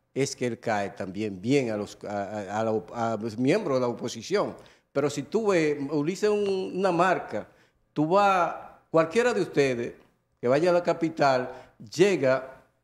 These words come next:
a Proindustria, que era una institución que no la conocía nadie, ya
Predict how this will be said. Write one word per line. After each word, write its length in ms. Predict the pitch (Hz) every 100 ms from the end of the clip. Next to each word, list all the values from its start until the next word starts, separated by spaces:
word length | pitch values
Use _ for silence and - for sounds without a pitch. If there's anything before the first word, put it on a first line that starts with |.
| _ _
a 180 | - -
Proindustria, 840 | 151 156 139 139 170 165 120 120 120
que 120 | 127
era 140 | 143
una 140 | 165 185
institución 500 | 180 170 143 156 180
que 100 | 151
no 100 | 151
la 100 | 165
conocía 380 | 151 139 151
nadie, 360 | 123 147 175 135
ya 560 | 113 123 127 127 131